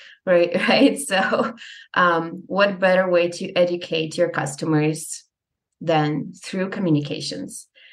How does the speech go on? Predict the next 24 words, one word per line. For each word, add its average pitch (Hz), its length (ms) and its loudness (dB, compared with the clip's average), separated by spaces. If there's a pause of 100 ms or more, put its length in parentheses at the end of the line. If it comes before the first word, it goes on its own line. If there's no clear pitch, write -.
(140)
And 175 220 4
the 170 80 6
way 175 260 4
we 240 180 0
speak 208 480 -8 (100)
our 156 220 -2
English, 202 560 0
or 170 120 2
the 160 140 2
way, 165 560 4 (160)
you 185 160 -2
know, 156 340 0 (580)
uh, 160 280 -2
businesses 165 720 0
are 170 160 -2
communicating, 165 840 0 (300)
uh, 156 240 2
through 165 220 -6
marketing, 196 920 0 (280)
uh, 160 340 2
through 165 720 2 (160)
technical 220 460 0
documentation. 170 1120 -2
I'm 170 320 -4